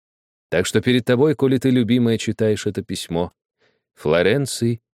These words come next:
Листратов. В память от непутевой матери ему достался лишь фамильный секрет, заключенный в аквамариновом амулете.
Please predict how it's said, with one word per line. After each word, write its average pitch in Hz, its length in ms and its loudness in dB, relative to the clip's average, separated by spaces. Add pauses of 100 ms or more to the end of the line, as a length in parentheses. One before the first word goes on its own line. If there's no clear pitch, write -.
(120)
Листратов. - 760 -6 (1200)
В - 100 -20
память 147 640 0
от 107 200 0
непутевой 120 540 2
матери 113 420 0
ему 107 180 2
достался 107 600 0
лишь 101 220 -2
фамильный 95 500 0
секрет, 104 520 -2 (480)
заключенный 120 680 2
в 120 80 2
аквамариновом 113 840 0
амулете. 92 600 -2